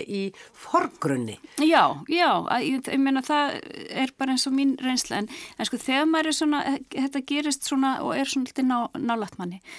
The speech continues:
Speaker 2: þá fer maður að horfa á og ég er náttúrulega alltaf sem bókmennafræðingur að horfa á menninguna í kringum mig og dægurmenningu, ég hef sérstakann áhuga á henni, og þá sér maður að annaðhvort er bara samfélagið og menningin alveg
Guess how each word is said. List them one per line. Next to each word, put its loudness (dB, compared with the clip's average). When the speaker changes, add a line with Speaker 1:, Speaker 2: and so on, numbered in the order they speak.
Speaker 2:
þá -6
fer 0
maður 0
að -6
horfa 2
á 4
og 2
ég -2
er 0
náttúrulega -2
alltaf -6
sem -4
bókmennafræðingur -4
að 0
horfa 0
á 0
menninguna -2
í -6
kringum -6
mig -4
og -14
dægurmenningu, 0
ég -4
hef -4
sérstakann -4
áhuga -4
á -6
henni, -4
og -2
þá -2
sér 2
maður 2
að 2
annaðhvort -2
er 0
bara 2
samfélagið 0
og -2
menningin 0
alveg -4